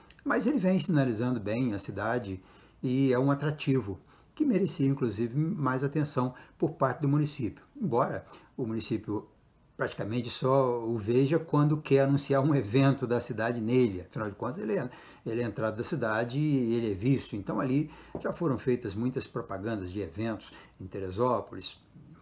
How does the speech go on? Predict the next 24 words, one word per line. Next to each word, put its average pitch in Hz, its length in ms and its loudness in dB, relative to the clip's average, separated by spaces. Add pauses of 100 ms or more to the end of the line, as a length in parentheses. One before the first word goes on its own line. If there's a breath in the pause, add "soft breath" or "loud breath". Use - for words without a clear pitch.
(320)
eventos 117 320 -10
que 107 260 -6
marcaram, 107 560 -2
inclusive, 101 480 -4
a 104 180 -4
história 110 460 -4 (420 soft breath)
da 98 140 -10
cidade, 101 640 -4 (220 soft breath)
chegada 107 380 -4
da 98 80 -6
seleção 101 400 -6
brasileira, 92 680 -2 (480)
período 104 280 -4
de 98 100 -8
Natal, 95 640 -2 (340 soft breath)
eventos, 101 560 -8 (300 soft breath)
eh, 95 240 -10
de 95 100 -12
festas - 720 -10 (160)
populares. 101 840 -2 (460 soft breath)
Bom, 127 280 -2
cumpre 185 280 -2
sua 127 200 0
função, - 380 -8